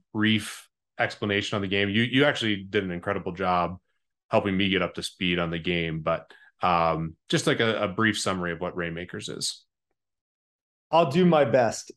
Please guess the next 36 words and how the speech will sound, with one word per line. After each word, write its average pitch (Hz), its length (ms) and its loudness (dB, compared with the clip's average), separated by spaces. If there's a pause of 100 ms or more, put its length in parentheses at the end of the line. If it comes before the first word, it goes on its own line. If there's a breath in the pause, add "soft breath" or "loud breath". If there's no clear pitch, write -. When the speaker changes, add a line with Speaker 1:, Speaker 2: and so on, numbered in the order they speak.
Speaker 2:
As 143 220 2
you 147 100 2
know, 143 240 6
it's 127 180 0
a, 127 80 0 (180)
it's 139 180 -2
a 139 60 6
bit 147 400 -2 (360)
too 160 220 2
complicated 135 760 2
to 127 120 -6
summarize, 113 760 2 (160)
but 135 420 2 (1500)
the 147 140 2
short 247 280 6
of 196 160 8
it 170 100 6
is 156 540 4
that 151 440 4 (760)
it's 151 480 0 (300)
an 151 160 0
N 185 240 6
F 196 220 6
T, 143 420 2 (1200)
and 156 480 4
we'll 165 180 6
go 202 320 8
over 185 180 6
reasons 165 500 6
why 156 580 6
these 147 300 2
N 151 100 4
F 147 160 4
Ts 147 420 -2
might 139 300 4
have 139 360 4